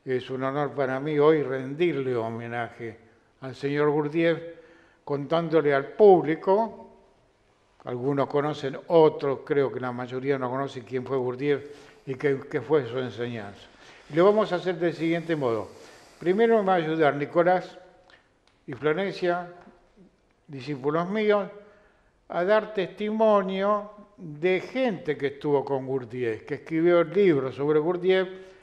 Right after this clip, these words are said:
y que dejó testimonios de lo que hicieron con Gurdjieff, pequeñas partes nada más.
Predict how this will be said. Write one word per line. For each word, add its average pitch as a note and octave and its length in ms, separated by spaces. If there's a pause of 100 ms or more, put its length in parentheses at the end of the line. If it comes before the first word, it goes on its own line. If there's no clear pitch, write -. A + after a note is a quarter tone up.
(300)
y D#3 200
que D#3 260
dejó D3+ 340
testimonios G3 880
de D#3 180
lo D3 240
que D3+ 380
hicieron D#3+ 640
con C3 160
Gurdjieff, B2 480
pequeñas F3 600
partes C3 460
nada A#2 300
más. F#2 240